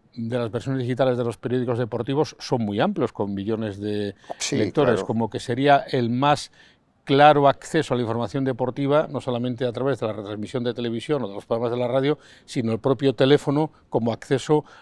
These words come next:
Speaker 1: a montones de información deportiva en el futuro, ¿no?
Speaker 2: Claro, pero también es comida, no, voy a decir basura en el buen sentido de la palabra, es comida rápida, ¿no?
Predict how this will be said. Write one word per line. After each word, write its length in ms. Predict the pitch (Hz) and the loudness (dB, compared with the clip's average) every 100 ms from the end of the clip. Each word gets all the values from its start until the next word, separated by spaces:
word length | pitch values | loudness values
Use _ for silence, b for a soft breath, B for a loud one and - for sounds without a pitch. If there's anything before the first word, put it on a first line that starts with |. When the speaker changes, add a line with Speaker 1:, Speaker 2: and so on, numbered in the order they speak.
| _ | _
Speaker 1:
a 80 | 127 | -2
montones 300 | 117 107 127 | 0 -2 -4
de 80 | 127 | -2
información 420 | 117 113 113 131 | -2 -4 -4 -2
deportiva 460 | 117 110 110 113 104 | -2 -4 -4 -2 -4
en 60 | |
el 80 | 98 | -6
futuro, 340 | - 120 131 | -10 -8 -8
¿no? 180 | 92 143 120 | -8 -12 -10
Speaker 2:
Claro, 400 | - 120 107 90 | 2 4 4 0
pero 220 | 101 101 | -4 -4
también 340 | 98 104 120 123 | -2 0 2 2
es 140 | 113 | 0
comida, 720 | 120 113 113 107 98 98 - | -2 0 2 4 4 2 -4
no, 220 | - 107 - | -4 -4 -2
voy 200 | 104 120 | 0 0
a 20 | |
decir 180 | 113 113 | 0 0
basura 320 | 117 - 120 | 0 0 -2
en 100 | 117 | 0
el 60 | 101 | 0
buen 160 | 98 | -2
sentido 280 | 101 92 98 | -2 -6 -6
de 60 | 87 | -4
la 40 | |
palabra, 300 | 85 92 76 | -2 -2 -2
es 80 | 90 | -4
comida 320 | - 107 98 | -4 -2 -2
rápida, 400 | 98 82 85 71 | -2 -4 -6 -6
¿no? 240 | 87 113 | -6 -8